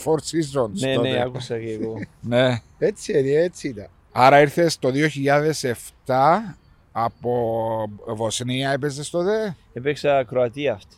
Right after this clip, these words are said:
Speaker 2: Ριέκα.
Speaker 1: Α, είσαι ο Ριέκα.
Speaker 2: Ένα χρόνο πριν έπαιξαμε με το Ομόνια. Ε, ευρωπαϊκό.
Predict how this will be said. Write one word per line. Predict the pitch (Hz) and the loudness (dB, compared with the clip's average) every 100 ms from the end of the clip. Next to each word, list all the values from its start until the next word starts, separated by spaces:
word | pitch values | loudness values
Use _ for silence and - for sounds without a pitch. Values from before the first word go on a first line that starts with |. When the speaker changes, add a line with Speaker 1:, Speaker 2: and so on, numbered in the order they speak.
| - | -14
Speaker 2:
Ριέκα. | 120 143 143 - - _ _ - - - | -2 -2 -2 -6 -20 _ _ -20 -10 -2
Speaker 1:
Α, | |
είσαι | 127 208 | -2 0
ο | |
Ριέκα. | 165 139 226 - 98 - 123 | 0 2 2 0 -6 -6 -6
Speaker 2:
Ένα | 135 147 | -2 -2
χρόνο | 151 160 | -2 -2
πριν | 139 151 165 | -2 -4 -4
έπαιξαμε | 143 147 - 160 | -4 -4 -2 -4
με | 151 143 | -2 -2
το | 135 131 123 | 0 0 0
Ομόνια. | 123 139 156 107 92 _ _ _ - - _ _ _ - - | -2 -4 -6 -10 -12 _ _ _ -20 -20 _ _ _ -20 -14
Ε, | 117 117 113 113 113 113 113 110 | -8 -6 -4 -4 -4 -4 -6 -6
ευρωπαϊκό. | 120 120 117 117 117 135 127 | -6 -4 -2 -2 -2 -6 -8